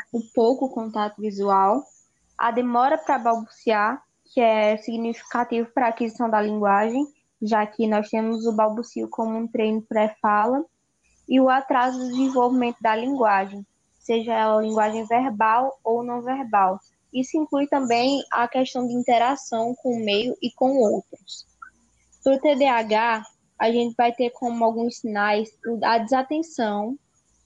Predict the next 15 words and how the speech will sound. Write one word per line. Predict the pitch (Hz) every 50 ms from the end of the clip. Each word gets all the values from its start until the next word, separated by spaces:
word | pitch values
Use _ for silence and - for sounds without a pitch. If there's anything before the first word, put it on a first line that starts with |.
| _ _ -
a | 214 214 220
hiperatividade | 214 214 262 240 254 254 262 277 254 247 247 220 214 208 202 208 214 220 220 240 233 - _
e | 240 233 247
a | 240 233 233
impulsividade. | 240 254 254 - 262 - - 269 262 262 302 277 240 214 - - - 185 - _ _ _ _ - 698 - - - - - _ _ - - _ _ _ _ _ _ _ - - -
Pro | - 254 285 285 -
transtorno | 349 349 370 370 - - 330 320 370 392 403 381
de | 339
linguagem, | 294 285 262 247 226 220 202 202 214 233 247 269 294 294 _ _ _ _ _
a | - 233 247
gente | 240 269 277 262 269
vai | 262 254 254 262
ter | 262 - 262 233 226 220 220 214 214 - - - _ -
como | - 262 247 240 254
sinais | 254 - - 254 226 220 220 233 233 220 226 220 - - - _